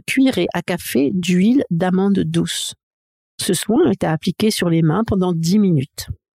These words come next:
Je vais vous proposer dans la semaine quelques-unes des activités citées ci-dessus en vidéo afin qu'il soit plus facile pour vous de les comprendre.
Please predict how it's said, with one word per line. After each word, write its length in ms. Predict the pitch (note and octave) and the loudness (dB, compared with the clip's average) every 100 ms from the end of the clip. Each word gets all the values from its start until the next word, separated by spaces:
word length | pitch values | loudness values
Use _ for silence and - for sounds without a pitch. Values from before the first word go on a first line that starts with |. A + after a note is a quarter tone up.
| _ _ _ _ _ | _ _ _ _ _
Je 140 | F3+ | -2
vais 120 | G#3 A3 | 0 2
vous 120 | G#3+ | 2
proposer 420 | G3+ F#3+ G3 B3 | 0 0 2 2
dans 80 | F#4 | 2
la 100 | F#3 | 0
semaine 420 | - F3+ E3 F#3+ F4+ D4+ _ _ - | -2 0 0 2 2 0 _ _ -6
quelques-unes 420 | D4 D4 C#4 E4 | -4 0 0 4
des 160 | D4+ A3 | 4 2
activités 480 | A3 - G3+ - D#4+ | 0 0 0 2 -2
citées 320 | - F#3+ A3+ | 0 0 0
ci-dessus 420 | - F#3 F#3 - - | 0 0 0 -2 -2
en 100 | G3 | -2
vidéo 520 | - F#3 G3+ E3+ C#4 _ - - - | 0 0 2 2 0 _ -20 -16 -8
afin 240 | G#3+ F4+ | -2 -2
qu'il 160 | - B3+ | -2 -4
soit 180 | A3+ - | -4 -6
plus 220 | - G#4 | 0 0
facile 400 | G#4 C#4+ - A#3+ | 2 -2 0 0
pour 180 | G3 G3+ | 2 0
vous 220 | F#3 C#4+ - _ | 2 0 -2 _
de 80 | B3 | 0
les 100 | A#3+ | 0
comprendre. 680 | A3 - - D3 D#3 - | 0 -2 -2 -2 -2 -8